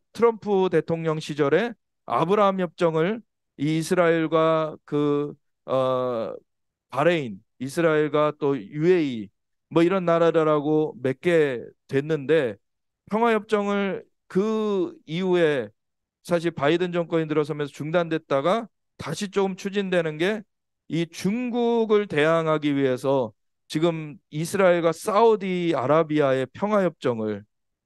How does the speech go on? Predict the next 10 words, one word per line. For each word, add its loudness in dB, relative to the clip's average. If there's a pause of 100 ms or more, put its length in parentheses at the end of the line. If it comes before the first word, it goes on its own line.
(320)
맺는 2
것을 0
추진하는 -2
중에 -2 (560)
사실 0
하마스가 0 (180)
이 -6
테러를 -2
일으킨 -10
거예요. -12